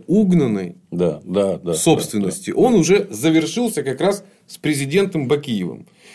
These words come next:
Speaker 1: И я думаю, что как раз, э, это был, ну, завершающий этап сделки, который как раз завершился, вот этот яркий показатель, то, что увеличилась площадь, э, ну, всё полностью уже отдали,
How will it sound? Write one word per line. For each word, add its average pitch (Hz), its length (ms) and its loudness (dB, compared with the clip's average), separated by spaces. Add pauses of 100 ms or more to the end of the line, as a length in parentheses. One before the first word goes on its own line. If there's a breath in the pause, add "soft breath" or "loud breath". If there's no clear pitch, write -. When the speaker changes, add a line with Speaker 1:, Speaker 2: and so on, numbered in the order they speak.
(180 loud breath)
Speaker 1:
И - 60 -4 (100)
я 294 160 2
думаю, 226 380 2
что - 180 -2
как 147 200 -6
раз, 170 320 0
э, 104 540 0 (1300 loud breath)
это 156 200 0
был, 151 260 4
ну, 151 180 2
завершающий 151 640 2
этап 131 240 0
сделки, 147 640 -2
который 202 480 4
как 123 200 -6
раз 156 200 0
завершился, 135 640 -2
вот 123 140 0
этот 117 200 -6
яркий 135 300 -2
показатель, 131 520 -2
то, 113 100 -4
что 110 160 -8
увеличилась 113 480 -2
площадь, 123 580 -6
э, 95 340 -8
ну, 214 220 -2
всё - 240 0
полностью 110 520 2
уже 101 180 -2
отдали, 110 540 -2